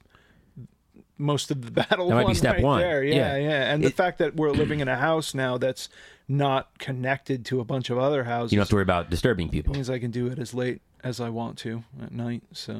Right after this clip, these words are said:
Speaker 2: Are you a night person when it comes to
Speaker 1: Yeah,
Speaker 2: making
Speaker 1: I mean,
Speaker 2: shit?
Speaker 1: when it comes to music, absolutely.
Speaker 2: Yeah.
Speaker 1: I, I can focus more during the day on other people's music.
Speaker 2: Sure.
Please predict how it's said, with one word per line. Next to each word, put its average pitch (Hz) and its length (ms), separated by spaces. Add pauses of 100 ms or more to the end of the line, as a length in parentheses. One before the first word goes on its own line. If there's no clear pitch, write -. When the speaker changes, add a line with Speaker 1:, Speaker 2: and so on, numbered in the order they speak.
(120)
Speaker 2:
Are - 60
you 95 100
a - 20
night 82 200
person 95 260
when 82 100
it 82 40
comes 85 200
to - 60
Speaker 1:
Yeah, 78 40
Speaker 2:
making 82 160
Speaker 1:
I - 40
mean, 85 80
Speaker 2:
shit? 101 100
Speaker 1:
when - 100
it 139 60
comes 131 240
to 120 60
music, 120 460
absolutely. - 680 (260)
Speaker 2:
Yeah. 104 280 (240)
Speaker 1:
I, 156 220
I 160 120
can 156 160
focus 170 400
more 170 160
during 156 240
the 139 80
day 143 220
on 127 160
other 127 200
people's 180 400
music. 190 540
Speaker 2:
Sure. 95 340